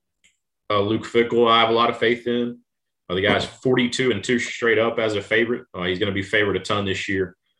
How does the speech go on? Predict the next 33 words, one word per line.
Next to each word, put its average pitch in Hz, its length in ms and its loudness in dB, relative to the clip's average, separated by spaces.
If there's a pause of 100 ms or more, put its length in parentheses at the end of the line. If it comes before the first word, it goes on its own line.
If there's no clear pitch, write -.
(140)
Uh, 85 140 -4 (460)
you 95 120 -6
know, 90 120 -4
it's 87 180 -12
ju-, 92 120 -6
it's 87 180 -4
just 101 220 -2
a 92 100 -6
team 107 300 -4
that, 90 220 -6 (240)
uh, 90 300 -8 (280)
that 95 120 -2
I 104 100 -2
think 98 320 -4
will, 92 400 -2
you - 60 -2
know, 87 120 -2
will 98 140 -2
still 139 240 2
continue 127 460 0
to 95 120 0
win. 92 300 -6 (560)
Uh, 90 160 -4
not, 107 500 -2
not 123 180 0
at 131 180 0
the 113 60 2
clip 123 360 0
of, 104 340 -2
of 104 160 -2
last 110 300 -2
season, 92 340 -4
but, - 140 -4